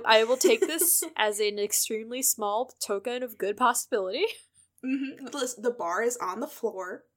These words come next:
Speaker 2: but we've raised it a
Speaker 1: Yes.
Speaker 2: little bit. <laughs>
Speaker 1: Yes, th-, the bar for them is one inch off the floor now. <laughs>
Speaker 2: <laughs>
Speaker 1: But yeah. And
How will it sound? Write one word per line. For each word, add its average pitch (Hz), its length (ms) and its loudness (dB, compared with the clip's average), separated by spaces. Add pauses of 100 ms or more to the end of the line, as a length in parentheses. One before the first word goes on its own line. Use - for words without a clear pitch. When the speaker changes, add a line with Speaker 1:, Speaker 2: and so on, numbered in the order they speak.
(120)
Speaker 2:
but 175 160 2
we've 214 200 -8
raised 233 340 4
it 269 80 4
a 339 40 4
Speaker 1:
Yes. 330 100 2
Speaker 2:
little 180 300 -4
bit. 202 260 -4 (280)
<laughs> - 360 -2 (120)
Speaker 1:
Yes, - 320 4
th-, - 120 -8 (200)
the 262 80 8
bar 254 340 8
for 294 180 -8
them 262 320 2
is 226 200 -2
one 214 200 0
inch 262 160 -2
off 202 220 -2
the 254 60 -4
floor 330 300 -4
now. 180 320 0 (580)
<laughs> - 0 -
Speaker 2:
<laughs> 254 1040 -6 (1400)
Speaker 1:
But 226 160 0
yeah. 196 260 -2 (1700)
And 208 320 -4